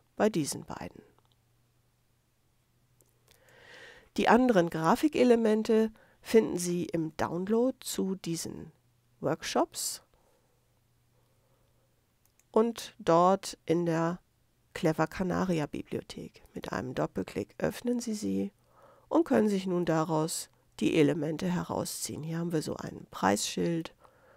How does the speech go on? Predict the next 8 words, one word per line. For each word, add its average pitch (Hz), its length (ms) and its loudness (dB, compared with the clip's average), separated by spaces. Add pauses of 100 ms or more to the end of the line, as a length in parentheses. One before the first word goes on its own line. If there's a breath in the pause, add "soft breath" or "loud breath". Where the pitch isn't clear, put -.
(120 soft breath)
und 262 280 4
noch 190 200 -2
einige 156 440 -2
Piktogramme. - 760 -10 (840 soft breath)
Die 294 140 2
ziehen 185 280 2
Sie 180 140 -2
sich 165 440 -4